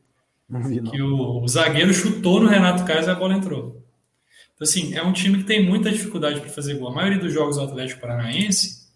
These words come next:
Speaker 2: é um a zero, um a um. Se a gente pegar aqui, ó. Fizeram uma goleada. É,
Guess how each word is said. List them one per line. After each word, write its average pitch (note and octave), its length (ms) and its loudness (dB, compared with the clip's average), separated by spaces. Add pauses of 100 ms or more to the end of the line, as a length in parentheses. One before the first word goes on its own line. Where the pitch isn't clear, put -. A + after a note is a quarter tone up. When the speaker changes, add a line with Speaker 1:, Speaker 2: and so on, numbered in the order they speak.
(920)
Speaker 2:
é B2+ 80 -6
um D3+ 160 0
a G3 80 4
zero, B2+ 580 -2 (460)
um B2 100 -4
a B2 140 -4
um. C3+ 500 -2 (520)
Se - 100 -20
a C3 60 -14
gente - 80 -16
pegar A#2+ 220 -2
aqui, - 220 -10
ó. - 100 -14 (1120)
Fizeram D3+ 420 0
uma A3 140 4
goleada. F3+ 840 2 (2250)
É, A2+ 640 -4